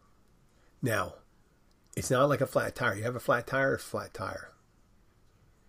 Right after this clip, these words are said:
You have a flooded engine, you have a flooded engine. There's a whole myriad of problems with the complex, uh, systems that cars are now. That, and, uh, think of the human body.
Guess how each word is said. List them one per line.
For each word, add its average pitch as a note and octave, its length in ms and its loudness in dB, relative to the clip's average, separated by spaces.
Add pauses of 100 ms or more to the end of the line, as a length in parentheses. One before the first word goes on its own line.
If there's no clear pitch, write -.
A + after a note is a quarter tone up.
(300)
You A#2 80 -4
have G2+ 120 -4
a - 40 -6
flooded C#3 380 8
engine, C3 260 6
you A2+ 40 4
have G2+ 120 0
a F#2 40 -10
flooded A2 400 -2
engine. G#2 340 -2
There's A#2 180 -4
a A2+ 120 -2
whole C3 160 -2
myriad C#3 640 12
of G#2 60 0
problems A2+ 380 0
with G#2+ 100 -4
the G#2 60 -6
complex, - 640 -2 (540)
uh, - 280 12
systems - 500 8
that - 100 -2
cars A2+ 360 2
are G2 180 2
now. - 300 -6 (2000)
That, A#2 180 0 (100)
and, C3+ 240 4
uh, E3+ 140 0 (400)
think C3+ 140 6
of C3+ 40 8
the B2 60 6
human A#2 240 4
body. G#2 400 0